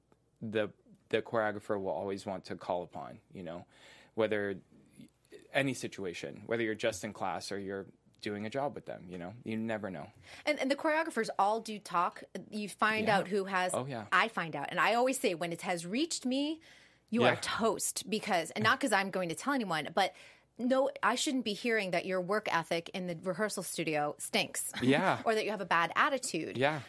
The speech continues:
Speaker 2: Um, and that's a bummer when I hear it, especially with contestants, as, 'cause they're in
Speaker 1: I
Speaker 2: the
Speaker 1: know.
Speaker 2: process, because I'm like, "This is the opportunity of a lifetime." I'm so
Speaker 1: Yes.
Speaker 2: envious watching all these dancers go through the process.
Speaker 1: Yeah, they get the biggest opportunity ever.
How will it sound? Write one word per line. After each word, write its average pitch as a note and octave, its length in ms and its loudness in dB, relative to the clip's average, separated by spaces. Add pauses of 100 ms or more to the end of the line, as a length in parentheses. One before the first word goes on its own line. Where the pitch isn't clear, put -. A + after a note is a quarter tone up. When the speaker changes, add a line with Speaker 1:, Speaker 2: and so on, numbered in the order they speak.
(160)
Speaker 2:
Um, F3 460 2
and A3 160 0
that's B3+ 220 2
a C#4 40 2
bummer F3+ 360 2
when D#3+ 160 0
I D#3 60 -2
hear F#3 240 0
it, E3 100 0
especially E3+ 320 -4
with D#3 160 -6
contestants, D#3+ 840 -2
as, D#3+ 180 0
'cause F3+ 180 -8
they're E3+ 100 0
in F3 60 0
Speaker 1:
I - 20 -2
Speaker 2:
the E3 60 0
Speaker 1:
know. G#3 100 -2
Speaker 2:
process, F#3 480 2
because F3+ 240 -6
I'm E3+ 60 -4
like, E3+ 180 -6
"This F#3+ 260 -2
is G3+ 120 -4
the - 180 -6
opportunity D#3+ 640 0
of D#3 160 -2
a - 140 -4
lifetime." D#3 580 -2
I'm G#3+ 140 4
so A#3+ 260 4
Speaker 1:
Yes. F3 140 4
Speaker 2:
envious G3 360 -2
watching D#3+ 360 0
all D3 80 0
these C#3 180 -6
dancers D#3 380 -4
go E3 120 -2
through D#3 180 -6
the - 40 -10
process. - 560 -2
Speaker 1:
Yeah, C#3 340 2
they C3+ 260 4
get C3+ 260 2 (340)
the A2+ 220 0
biggest A#2+ 420 2
opportunity G2 640 0
ever. F#2 240 -6